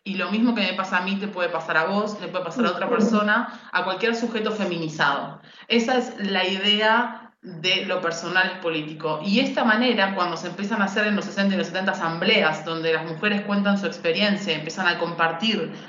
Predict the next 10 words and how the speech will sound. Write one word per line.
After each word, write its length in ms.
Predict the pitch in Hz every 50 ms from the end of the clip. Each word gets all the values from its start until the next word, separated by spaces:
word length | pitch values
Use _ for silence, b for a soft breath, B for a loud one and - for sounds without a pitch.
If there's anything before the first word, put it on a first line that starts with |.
| B -
las 200 | 165 170 165 160
violencias 540 | 175 170 165 165 202 220 233 226 226 208 180
vividas, 640 | 175 170 175 180 180 180 170 165 165 160 - - -
sexuales, 760 | - 165 160 - - 202 190 190 190 180 170 160 - - - -
físicas 480 | - - - - 170 147 147 151 -
y 40 | 165
psicológicas, 840 | - 160 156 - 170 175 202 208 208 202 202 196 190 185 208 202 - B B B B B B B B B
entonces 580 | - 208 208 208 247 254 247 247 254 247 247 - -
empiezan 500 | 220 214 208 208 240 240 233 254 247 240
también 560 | 233 220 208 208 208 220 226 226 240 254 -